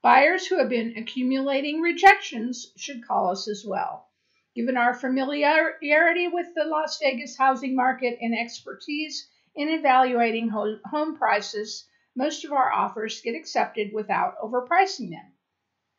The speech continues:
We said that this Las Vegas real estate market is good for the first six months of twenty twenty-two due to economic vol-, volatility due to covid nineteen,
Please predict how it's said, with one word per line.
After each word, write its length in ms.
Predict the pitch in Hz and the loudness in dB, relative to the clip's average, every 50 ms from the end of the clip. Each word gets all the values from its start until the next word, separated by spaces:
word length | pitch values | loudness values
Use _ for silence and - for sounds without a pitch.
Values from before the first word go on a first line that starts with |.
| _ _ _ _ _ _ _ _ _ _ _ _ _ _ _ - | _ _ _ _ _ _ _ _ _ _ _ _ _ _ _ 0
We 160 | 320 339 330 | 2 2 2
said 260 | - - 427 427 415 403 | 2 2 2 2 4 2
that 120 | 427 403 403 | 0 0 0
this 220 | 339 302 - - | -4 -6 -6 0
Las 280 | - 269 262 285 277 - | 2 4 4 4 2 0
Vegas 400 | - 233 233 233 254 240 240 - | 0 0 0 0 0 -2 -2 -4
real 160 | 233 226 240 | -2 -2 -2
estate 320 | - - - 240 226 233 226 | -2 -4 -4 -4 -6 -4 -2
market 380 | 202 185 196 196 214 208 - - | -4 -4 -4 -6 -8 -12 -12 -12
is 260 | - 240 240 240 - - | -12 -12 -12 -12 -8 -4
good 200 | 247 226 208 208 | -4 -4 -4 -4
for 120 | - 226 | -8 -8
the 100 | 233 254 | -8 -6
first 340 | 254 - 359 392 381 - - | -8 -2 -2 0 0 0 -2
six 240 | - 320 - - - 226 | -6 -8 -10 -10 -6 -4
months 260 | 247 240 233 - - | -2 -2 -2 -6 -10
of 80 | 220 196 - | -14 -18 -16
twenty 320 | - 226 202 202 202 190 - | -12 -10 -8 -8 -8 -10 -10
twenty-two 680 | - 190 196 208 202 190 - - - 202 - 175 190 - - - - - - - - _ | -10 -10 -8 -8 -10 -12 -16 -12 -12 -12 -12 -12 -14 -20 -20 -20 -20 -20 -20 -20 -20 _
due 200 | - 277 294 285 | -8 -8 -8 -6
to 240 | - 311 320 277 - - | -4 -2 -2 -2 4 4
economic 600 | 269 311 - 359 349 349 339 339 339 330 330 330 | 4 6 6 2 2 2 0 2 2 2 2 2
vol-, 440 | 302 269 226 247 262 285 277 269 262 269 - - | -4 -4 0 2 4 6 6 4 2 0 -8 -8
volatility 1000 | 240 302 320 320 320 320 320 320 - 277 240 240 247 240 - - 240 226 214 202 | -2 0 2 2 2 2 0 -2 -4 -4 -2 -2 -4 -6 -6 -8 -8 -8 -8 -8
due 180 | 202 202 208 196 | -8 -8 -8 -10
to 180 | 226 233 - | -12 -14 -6
covid 300 | - 214 208 220 220 233 | -6 -4 -2 -2 -4 -4
nineteen, 640 | 220 208 202 - - - - 208 - - - - | -4 -6 -6 -6 -8 -12 -18 -20 -20 -20 -20 -20